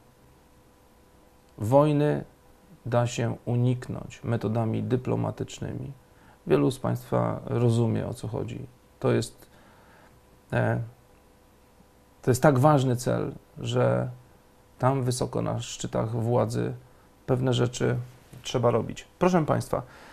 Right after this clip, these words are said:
szykują nas do wojny, mówią otwartym tekstem. My to widzimy po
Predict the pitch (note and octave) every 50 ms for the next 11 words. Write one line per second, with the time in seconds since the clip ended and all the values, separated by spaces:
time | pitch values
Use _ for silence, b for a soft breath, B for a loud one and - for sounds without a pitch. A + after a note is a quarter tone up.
0 | B B B B B - - A3 G#3+ G#3+ G#3+ G3+ F3+ E3+ E3+ D#3+ D3+ D#3 D3+ C#3
1 | D3+ D3+ D3+ C#3+ C3 C3 C3+ C3 C#3 C#3 C3+ B2+ B2 - C3+ B2+ B2 - A#2 A2
2 | - C3+ C3+ B2 - - - C#3 C3 B2+ B2 A#2+ A#2+ A#2 - - - D3 D#3+ D3+
3 | D3 B2+ A#2 B2 G#2 G#2+ A#2+ B2+ B2+ B2 B2 B2 B2+ C3 C3 C3 - _ - B2+
4 | A2+ A2+ A#2 A#2 A#2+ B2